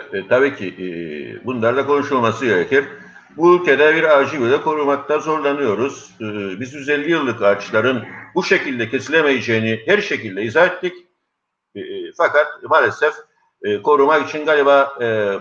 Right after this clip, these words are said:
bu ülkede orman, e, Dairesi'ni ve Tarım Bakanı'nı kapatmak gerekecek.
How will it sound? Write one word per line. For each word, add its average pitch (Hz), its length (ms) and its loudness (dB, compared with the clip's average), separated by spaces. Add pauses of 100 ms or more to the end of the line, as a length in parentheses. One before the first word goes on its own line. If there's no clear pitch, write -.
bu 147 200 -4
ülkede 123 440 -2 (640)
orman, 131 520 0
e, 85 300 -6
Dairesi'ni 98 840 -4
ve 113 140 -2
Tarım 131 300 0
Bakanı'nı 113 380 -2
kapatmak 127 500 -2
gerekecek. 101 420 -4